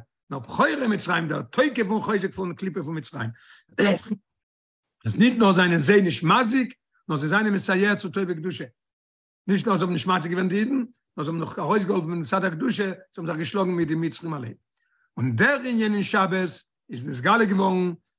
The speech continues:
די שבת שלפני יציאת מצרים דורך נס גדול. איז דער ענין, אז שבת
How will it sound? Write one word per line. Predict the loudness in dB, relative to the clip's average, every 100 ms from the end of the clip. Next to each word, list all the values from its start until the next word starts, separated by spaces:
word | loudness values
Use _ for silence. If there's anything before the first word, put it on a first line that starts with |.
| _
די | -10
שבת | -2 0 2 0
שלפני | 0 -2 0 0
יציאת | -2 -2 -4 -4
מצרים | -10 -4 0 2 0 -4 _ _
דורך | -6 -2 0
נס | 0 2 4 2 -2 -10 _ _ -4
גדול. | -2 0 -2 -8 _ _ _ _ _ _ _ _ _ _ _ _ _ _ _
איז | -16 -2
דער | 0 0 0
ענין, | 0 0
אז | -2
שבת | -2 0 0